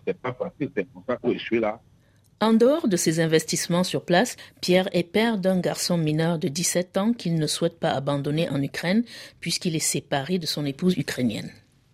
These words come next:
Speaker 1: L'enfant, je suis pas de la avec sa maman, donc partir, c'est déchirer l'enfant.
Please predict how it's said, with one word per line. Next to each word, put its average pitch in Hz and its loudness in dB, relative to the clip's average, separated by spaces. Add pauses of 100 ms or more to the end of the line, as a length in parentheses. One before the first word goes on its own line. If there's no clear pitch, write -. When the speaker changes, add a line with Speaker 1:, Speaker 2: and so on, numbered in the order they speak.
(220)
Speaker 1:
L'enfant, 123 -4 (120)
je 104 2
suis - -4
pas 98 -4
de 95 -4
la 95 2 (100)
avec 98 0
sa 95 0
maman, 107 2
donc 104 -4
partir, 98 0
c'est 92 2
déchirer 95 2
l'enfant. 120 -2